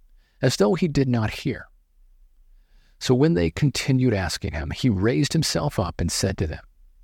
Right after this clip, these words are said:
'He who is without sin among you, let him throw a stone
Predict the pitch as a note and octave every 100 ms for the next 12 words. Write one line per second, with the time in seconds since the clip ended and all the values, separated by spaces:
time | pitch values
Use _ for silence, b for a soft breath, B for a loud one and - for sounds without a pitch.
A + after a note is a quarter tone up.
0 | - _ _ _ - _ _ _ - F3
1 | G3 G3+ - F3 D3+ C3+ C3 F#2 F2+ -
2 | - C3+ F2+ E2 F#2 G#2 G2+ E2+ - -
3 | _ - _ - C#3 E3 G#3 - - E3+
4 | B2 E2+ C#2 G2+ - - F#2 D2+